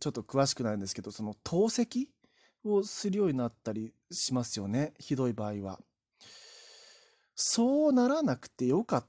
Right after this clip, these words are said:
たなと。頭からね、毛がちょっと抜けたぐらいで、大騒ぎして、やめる。そんな朝からね、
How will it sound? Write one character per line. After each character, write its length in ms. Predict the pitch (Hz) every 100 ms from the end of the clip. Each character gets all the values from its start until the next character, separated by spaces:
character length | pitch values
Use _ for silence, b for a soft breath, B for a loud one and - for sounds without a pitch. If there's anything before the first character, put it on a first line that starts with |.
| -
た 140 | 110
な 140 | 104 120
と。 220 | - - _ _ _ _ _ _ _ _ _ _ _ _ _ -
頭 580 | 156 170 226 240 247 240 _ _ -
か 80 | 131
ら 100 | 95
ね、 220 | 110 - -
毛 180 | 156
が 120 | 151 185
ち 100 | 269
ょ 20 |
っ 60 |
と 180 | 254 139
抜 160 | 107 107
け 140 | 170
た 160 | 214 190
ぐ 120 | 208
ら 140 | 262
い 120 | 107 95
で、 360 | 113 117 98 - _ -
大 140 | 160 180
騒 300 | - 220 139
ぎ 140 | 107
し 140 | 95 -
て、 380 | 175 165 104 - _ _ _ _ _ _ _ _ _ _ _ _ _ _ _ _
や 200 | 180 143
め 140 | 139 185
る。 220 | 190 - _ _ _ _ _ _ _ -
そ 160 | -
ん 60 | 120
な 140 | 110
朝 240 | 143 254 160
か 120 | 117
ら 120 | 92
ね、 220 | 92 104